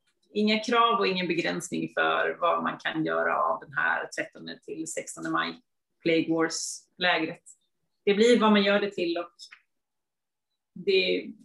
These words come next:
det är liksom ingen, eh, det gör ingenting om man, om det blir så att man sitter och deltar framför datorn i soffan.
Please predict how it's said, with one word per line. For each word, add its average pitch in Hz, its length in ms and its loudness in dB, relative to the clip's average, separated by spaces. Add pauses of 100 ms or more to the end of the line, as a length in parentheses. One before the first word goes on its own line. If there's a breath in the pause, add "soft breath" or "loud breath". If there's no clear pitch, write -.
(180)
det 202 60 -4
är 185 40 0
liksom 180 220 -2
ingen, 170 420 2
eh, 170 300 0 (1300)
det 202 60 2
gör 233 260 8
ingenting 170 300 0
om 170 60 -4
man, 170 200 -2 (100)
om 170 340 -4
det 175 360 4 (200)
blir 190 340 0
så 170 140 2
att - 100 -2
man 165 120 -8
sitter 165 540 -6
och 165 120 -8
deltar 156 500 -2
framför 156 500 -4
datorn 156 400 -6
i 151 80 -18
soffan. - 360 -14